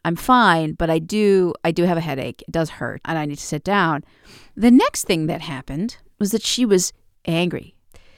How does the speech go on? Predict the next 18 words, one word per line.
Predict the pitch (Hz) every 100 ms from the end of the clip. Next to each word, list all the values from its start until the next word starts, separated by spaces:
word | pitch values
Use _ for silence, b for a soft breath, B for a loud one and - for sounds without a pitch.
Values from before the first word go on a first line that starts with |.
| b
She | - 214
was | -
pacing | - 294 320 349 277
around | 196 190 185 185 165
in |
a | 151
circle, | - - 226 - - _ _ b b b b -
just | 247 - - _ 165
getting | 247 254
herself | 240 262 233 -
wound | 190 202 196
up | 175 220 - - b b b
and | 190 190 -
saying, | 214 196 190 185 _ _ _ _ _
"I | 202
don't | 208 220 202
understand | 196 185 - 247 277 175
it. | 160